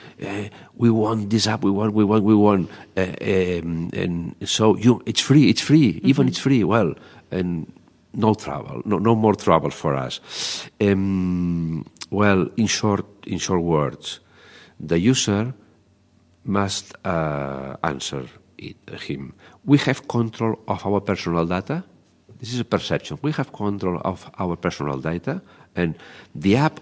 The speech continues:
Speaker 1: offers enough technology security to protect our information. Well, this is two questions we must, uh,
Speaker 2: Mm-hmm.
Speaker 1: ask our
Speaker 2: Okay. And, uh, what you're saying is essentially just be mindful and read through the privacy policies that the mobile application, uh,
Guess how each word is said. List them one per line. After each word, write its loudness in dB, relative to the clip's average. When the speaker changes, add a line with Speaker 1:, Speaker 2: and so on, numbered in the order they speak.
Speaker 1:
offers 0
enough 0
technology 4
security 2
to 0
protect -4
our 0
information. -6
Well, -8
this -2
is -2
two 0
questions -2
we -2
must, -6
uh, -14
Speaker 2:
Mm-hmm. -6
Speaker 1:
ask -6
our -4
Speaker 2:
Okay. -10
And, -4
uh, -2
what -2
you're 0
saying 2
is -2
essentially 0
just -6
be 0
mindful 2
and -2
read -2
through -4
the -2
privacy 2
policies -2
that -6
the -6
mobile 2
application, -2
uh, -8